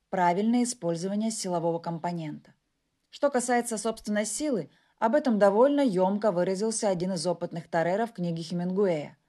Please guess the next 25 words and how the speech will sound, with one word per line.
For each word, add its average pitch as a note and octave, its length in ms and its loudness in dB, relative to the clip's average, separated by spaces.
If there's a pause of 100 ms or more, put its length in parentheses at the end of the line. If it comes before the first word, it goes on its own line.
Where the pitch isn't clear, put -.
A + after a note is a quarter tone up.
(260)
Цитата. D#3+ 500 -10 (580)
Однажды F#3+ 480 2
у F3+ 60 0
пятидесятилетнего F#3+ 1000 0
Эль F3 180 0
Галла, G#3 480 2 (240)
Рафаэля F#3+ 440 2
Гомеса, F3 440 2
старшего F3 520 -2
брата F3+ 340 -4
Хосе F3 320 -6
Гомеса E3+ 460 -4
по F3 140 -6
прозвищу E3 520 -4
Галлита, F3+ 540 0 (340)
то G#3+ 100 2
есть F3 200 0
Петушок, G3+ 520 -6 (380)
последнего B3 500 0
представителя F#3+ 640 0
знаменитой F3+ 500 -2
цыганской F3 580 -4
династии F3 500 -4
Матадоров, F3 640 0 (320)
поинтересовались, B3+ 960 0